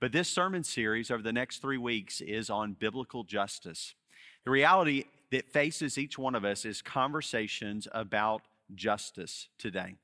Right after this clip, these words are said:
It's a talking point on the news. It's a talking point at the family table. It's a talking point in neighborhood conversations. This talk about justice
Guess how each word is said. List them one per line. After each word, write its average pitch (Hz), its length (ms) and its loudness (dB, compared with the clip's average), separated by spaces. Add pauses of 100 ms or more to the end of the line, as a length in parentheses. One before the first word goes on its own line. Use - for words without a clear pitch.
(340)
It's - 320 -2 (540)
a 117 120 2
talking 175 500 2
point 156 380 0
on 110 160 -2
the 101 80 -2
news. 151 520 2
It's 113 200 -8
a 107 60 -8
talking - 440 2
point 135 420 -2
at 104 140 -4
the - 80 -10
family 113 340 0
table. 139 600 0 (320)
It's - 160 -4
a 110 40 -8
talking 139 460 2
point 135 480 -2
in 98 160 -4
neighborhood 131 460 0
conversations. 127 880 -2 (340)
This 113 240 -2
talk 147 400 4
about 113 540 2 (480)
justice 101 840 -2